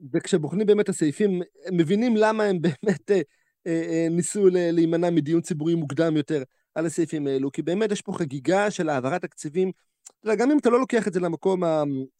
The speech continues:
הפילוסופי, או מה, מה מטרת העל של הכספים האלו, ומה,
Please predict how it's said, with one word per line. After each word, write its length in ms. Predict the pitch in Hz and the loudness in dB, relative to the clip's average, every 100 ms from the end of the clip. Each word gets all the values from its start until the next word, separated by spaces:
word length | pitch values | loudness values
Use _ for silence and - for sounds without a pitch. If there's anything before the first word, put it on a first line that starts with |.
| - | -12
הפילוסופי, 680 | 139 147 143 185 185 - 165 | -8 -6 -6 -6 -8 -2 0
או 160 | 143 | 0
מה, 520 | 135 156 160 160 151 139 | 0 0 0 0 0 -2
מה 500 | 139 156 156 151 135 | -2 -2 0 -2 -2
מטרת 440 | 127 139 156 165 | -6 -6 -4 -2
העל 380 | 143 143 165 165 | -2 0 2 0
של 240 | - 170 | 0 -2
הכספים 420 | 156 - 160 190 190 | -4 -4 -6 -4 -2
האלו, 260 | 175 151 | -2 -4
ומה, 420 | 135 147 165 160 | -4 -2 0 0